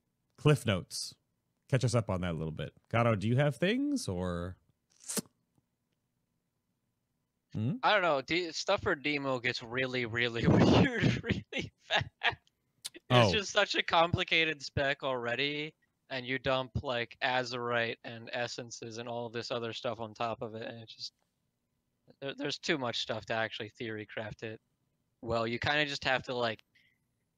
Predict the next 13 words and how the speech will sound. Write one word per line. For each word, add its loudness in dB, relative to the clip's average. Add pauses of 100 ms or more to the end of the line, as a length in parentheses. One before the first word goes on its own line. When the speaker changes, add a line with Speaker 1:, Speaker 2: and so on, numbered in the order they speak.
Speaker 2:
feel 4
your 4
way 4
to 0
what 2
is -2
probably 2
the -4
best 0
and -8
then -6
try 4
to -6